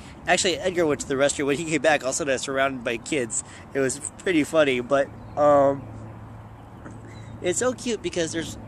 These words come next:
two kids on my left playing the game, and then one kid on my,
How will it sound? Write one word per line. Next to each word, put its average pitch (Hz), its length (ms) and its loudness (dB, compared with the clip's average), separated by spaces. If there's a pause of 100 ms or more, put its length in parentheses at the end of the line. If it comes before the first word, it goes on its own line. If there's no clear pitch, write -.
(180)
two 254 160 -4
kids 220 200 -2
on 202 80 0
my 190 100 -2
left 156 340 -4
playing 156 160 -4
the 165 80 -4
game, 120 420 -4
and 165 120 -2
then 160 80 -2
one 220 160 0
kid 214 200 -4
on 175 120 -2
my, 139 100 -2